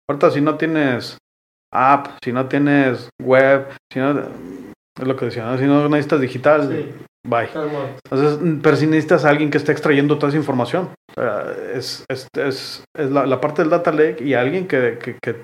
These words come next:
Speaker 1: que te, te, te esté extrayendo los comportamientos, eh, todo lo que está pasando en tus apps y en tu, y en, y en
Speaker 2: Claro,
Speaker 1: tus
Speaker 2: todas
Speaker 1: webs,
Speaker 2: las
Speaker 1: ¿no?
Speaker 2: interacciones,
Speaker 1: Todo,
Speaker 2: ¿no?
Speaker 1: todo, toda esa parte. Bueno, ya tienes la información, ahora sí, ¿qué haces? Bueno, ahora necesitas a alguien que te prepare los datos.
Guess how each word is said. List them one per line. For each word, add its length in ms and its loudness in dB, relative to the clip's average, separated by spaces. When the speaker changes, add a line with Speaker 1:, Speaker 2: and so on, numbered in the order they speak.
Speaker 1:
que 120 -4
te, 280 -4
te, 300 -10
te 140 -4
esté 240 -2
extrayendo 840 0
los 220 4
comportamientos, 1300 -4
eh, 460 -8
todo 160 8
lo 140 8
que 40 -6
está 160 0
pasando 300 0
en 60 -2
tus 160 -8
apps 220 0
y 20 -4
en 80 -6
tu, 360 -10
y 60 -6
en, 100 -8
y 40 -12
en 80 -2
Speaker 2:
Claro, 200 2
Speaker 1:
tus 80 0
Speaker 2:
todas 140 6
Speaker 1:
webs, 60 6
Speaker 2:
las 80 0
Speaker 1:
¿no? 60 0
Speaker 2:
interacciones, 600 0
Speaker 1:
Todo, 220 0
Speaker 2:
¿no? 60 -8
Speaker 1:
todo, 240 -6
toda 200 -6
esa 220 -10
parte. 340 -10
Bueno, 200 -18
ya 100 -2
tienes 160 -4
la 60 0
información, 520 4
ahora 220 4
sí, 260 0
¿qué 120 2
haces? 300 4
Bueno, 180 -8
ahora 280 2
necesitas 480 2
a 40 0
alguien 240 0
que 100 0
te 140 -4
prepare 440 2
los 220 2
datos. 540 0